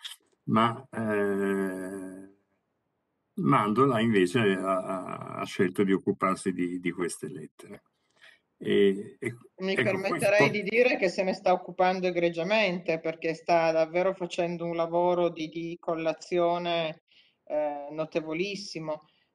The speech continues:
Speaker 2: Eh, quindi <laughs> direi che, insomma,
Speaker 1: Ecco,
Speaker 2: è
Speaker 1: mi
Speaker 2: stata in realtà una scelta piuttosto felice.
Speaker 1: S-, sì, ma anche per me liberatoria, perché così mi sono risparmiato l'onere o il piacere di doverle rileggere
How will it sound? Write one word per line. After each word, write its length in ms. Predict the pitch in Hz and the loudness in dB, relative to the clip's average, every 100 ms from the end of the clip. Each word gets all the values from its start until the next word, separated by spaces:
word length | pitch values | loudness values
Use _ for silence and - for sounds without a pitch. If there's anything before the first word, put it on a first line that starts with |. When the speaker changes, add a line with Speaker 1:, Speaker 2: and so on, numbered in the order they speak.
| _ - | _ -12
Speaker 2:
Eh, 220 | - 143 | -10 -8
quindi 520 | 170 170 190 185 185 | -6 -4 -4 -4 -4
<laughs> 40 | |
direi 480 | 170 175 196 190 208 | -2 0 2 2 2
che, 160 | 226 190 | 0 -6
insomma, 640 | 185 - 185 180 180 170 | -8 -2 0 0 0 0
Speaker 1:
Ecco, 140 | 277 131 | -2 -6
Speaker 2:
è 80 | 117 | -2
Speaker 1:
mi 80 | 240 | 0
Speaker 2:
stata 360 | - - - | 6 6 6
in 140 | 240 247 | 6 6
realtà 420 | 254 247 - 254 | 6 4 4 6
una 220 | 247 233 | 6 6
scelta 480 | 240 240 226 - 214 | 4 4 4 2 0
piuttosto 520 | 220 247 254 233 - | 0 2 2 2 -2
felice. 920 | - 208 233 254 - - 202 214 247 247 - 254 - - | 0 2 6 6 6 0 0 2 0 -2 -4 -12 -12 -16
Speaker 1:
S-, 240 | - - - _ | -12 -10 -12 _
sì, 460 | 123 - 202 139 110 | -2 4 6 6 6
ma 200 | 113 117 | 2 2
anche 380 | 127 165 156 123 | 4 4 4 4
per 180 | 120 | 6
me 140 | 120 156 | 6 6
liberatoria, 960 | 139 110 113 143 147 143 101 95 101 | 6 6 6 6 8 8 8 8 6
perché 400 | 101 104 120 107 | 6 4 4 2
così 280 | - 110 - | 2 2 6
mi 140 | 160 123 | 6 6
sono 260 | 120 117 | 6 4
risparmiato 920 | 107 101 120 113 113 131 135 120 110 - - _ | 4 2 0 2 4 4 4 2 0 -4 -20 _
l'onere 840 | 123 127 143 147 135 120 113 110 | 6 8 8 6 4 6 4 4
o 140 | 110 113 | 4 2
il 80 | |
piacere 600 | 110 139 139 131 131 135 | 6 6 6 8 8 8
di 120 | 104 104 | 4 4
doverle 500 | 107 104 110 107 104 | 4 4 4 6 6
rileggere 800 | 127 139 107 110 110 113 104 | 8 6 6 4 4 2 2